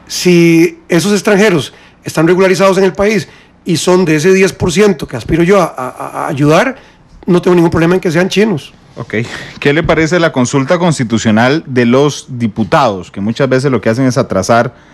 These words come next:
Speaker 2: eh, los proyectos de ley cuando se aprueban en primer debate? ¿La mantendría o la eliminaría?
Speaker 1: Honestamente, eh, yo la eliminaría porque ¿para qué entonces está la Oficina de Servicios Técnicos en la Asamblea Legislativa?
Speaker 2: Ok.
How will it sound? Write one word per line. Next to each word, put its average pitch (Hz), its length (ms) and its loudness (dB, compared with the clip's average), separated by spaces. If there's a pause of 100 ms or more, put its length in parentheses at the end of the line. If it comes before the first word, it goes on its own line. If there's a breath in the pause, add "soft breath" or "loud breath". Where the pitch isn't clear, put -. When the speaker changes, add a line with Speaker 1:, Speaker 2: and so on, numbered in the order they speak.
(280 loud breath)
Speaker 2:
eh, 98 300 0
los 104 140 -2
proyectos 104 380 0
de 120 100 2
ley 117 120 2
cuando 120 180 0
se 107 80 -4
aprueban 107 240 0
en 120 80 2
primer 101 300 0
debate? 117 340 2
¿La 95 100 -2
mantendría 101 540 0
o 170 40 2
la 151 100 0
eliminaría? 101 600 0 (1120 loud breath)
Speaker 1:
Honestamente, 185 920 0
eh, 147 220 -2
yo 147 120 0
la 170 60 4
eliminaría 175 640 2
porque 131 400 -8
¿para 135 300 -6
qué 170 180 0
entonces 170 300 -2
está 160 180 -2
la 165 60 2
Oficina 151 280 0
de 156 60 -2
Servicios 143 340 -4
Técnicos 160 400 -2
en 113 60 -6
la 110 40 -6
Asamblea 113 220 -6
Legislativa? 151 460 0
Speaker 2:
Ok. 120 160 0